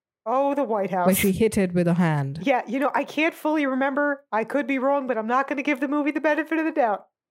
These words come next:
Speaker 1: How about that?
Speaker 2: <laughs> Yeah, this whole chase thing was ridiculous. I can still excuse the mall, but this is in no way keeping a low profile at all.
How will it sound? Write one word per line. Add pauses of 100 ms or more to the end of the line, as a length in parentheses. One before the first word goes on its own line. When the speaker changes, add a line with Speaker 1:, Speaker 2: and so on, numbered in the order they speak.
(220)
Speaker 1:
How
about
that? (1040)
Speaker 2:
<laughs> (1200)
Yeah,
this
whole
chase
thing
was
ridiculous. (420)
I
can
still
excuse
the
mall, (380)
but
this
is
in
no
way
keeping
a
low
profile (1040)
at
all.